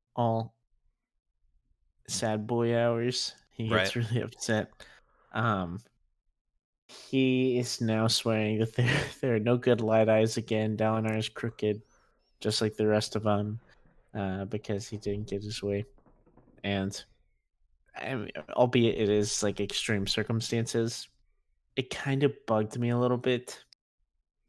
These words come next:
Speaker 1: I understand you're upset, you're in jail, you know. I get it. <laughs> Kind of. But, uh, I mean, this happens every time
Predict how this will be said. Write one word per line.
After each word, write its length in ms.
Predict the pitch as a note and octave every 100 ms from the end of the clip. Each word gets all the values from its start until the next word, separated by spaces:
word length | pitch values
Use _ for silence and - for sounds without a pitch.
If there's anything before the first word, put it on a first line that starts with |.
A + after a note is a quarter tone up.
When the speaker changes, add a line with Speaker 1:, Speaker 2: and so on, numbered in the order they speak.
| -
Speaker 1:
I 40 |
understand 520 | G#2+ A2 A#2 A#2 A#2 G#2+
you're 100 | G#2
upset, 420 | - - F#2+ D2+
you're 140 | F2+
in 140 | F#2+ G2
jail, 380 | F#2+ F2+ F#2
you 160 | F#2 F#2
know. 280 | F2+ F2+ F#2+ _ _ _ -
I 60 | G#2+
get 260 | - G#2+ F#2+
it. 340 | G#2+ - - C#3
<laughs> 40 | - - - _ - - - -
Kind 320 | - G#2+ G2+ G2+
of. 200 | G#2+ - _ _ _ _ _ -
But, 420 | A#2 G#2+ - - -
uh, 300 | G2+ G2 F#2 -
I 60 |
mean, 160 | A#2+ A#2
this 160 | B2 C3+
happens 360 | C3+ B2+ A2+
every 180 | G#2 G#2
time 520 | - G#2 G2 G2 -